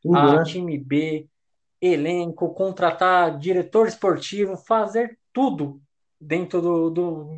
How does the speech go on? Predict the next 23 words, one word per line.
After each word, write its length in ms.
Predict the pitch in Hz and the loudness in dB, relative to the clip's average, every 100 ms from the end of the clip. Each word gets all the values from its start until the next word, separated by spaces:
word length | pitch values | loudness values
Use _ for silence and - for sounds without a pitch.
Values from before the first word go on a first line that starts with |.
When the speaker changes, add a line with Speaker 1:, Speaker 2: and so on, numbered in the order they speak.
| 160 - 156 160 | -16 -18 -20 -8
Speaker 2:
de 140 | 175 | -4
um 120 | 196 | -4
clube, 460 | 190 175 143 123 - | 2 2 2 -4 -8
praticamente. 840 | - 156 - 156 147 123 113 - _ _ _ _ _ _ _ | -4 -4 -2 -2 -2 -4 -8 -18 _ _ _ _ _ _ _
O 40 | - | -6
pessoal 280 | 196 294 | 0 4
não 100 | 302 | 4
manda 480 | 262 262 277 254 - - | 6 6 4 2 0 0
tudo 220 | 302 302 | 2 2
porque 220 | 302 254 | 0 0
tem 120 | 262 | 0
um 40 | 269 | 2
presidente. 640 | 254 233 170 143 135 175 | 2 2 2 0 0 -2
Isso 220 | 262 262 | -2 -4
se 80 | - | -4
você 220 | 240 233 | -2 2
não 120 | 269 247 | 2 4
virar 200 | 240 262 | 4 2
presidente 460 | 262 240 240 - | 0 0 -2 0
de 60 | 240 | 2
algum 280 | 233 240 262 | 4 2 0
clube 280 | 196 170 | 0 2
ainda. 360 | 165 143 135 135 | 2 2 -2 -6